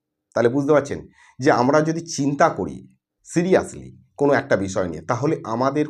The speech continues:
কত ক্যালোরি বার্ন হয়। আপনি বুঝতে পারছেন? এবার আপনার সাথে মেলান। অনেক ক্ষেত্রে অনেকে প্রশ্ন করেন যে আমরা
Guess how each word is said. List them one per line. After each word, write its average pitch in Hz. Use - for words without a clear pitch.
কত 127
ক্যালোরি 127
বার্ন 123
হয়। 113
আপনি 170
বুঝতে 202
পারছেন? 208
এবার 180
আপনার 139
সাথে 135
মেলান। 98
অনেক 151
ক্ষেত্রে 180
অনেকে 151
প্রশ্ন 151
করেন 104
যে 131
আমরা 139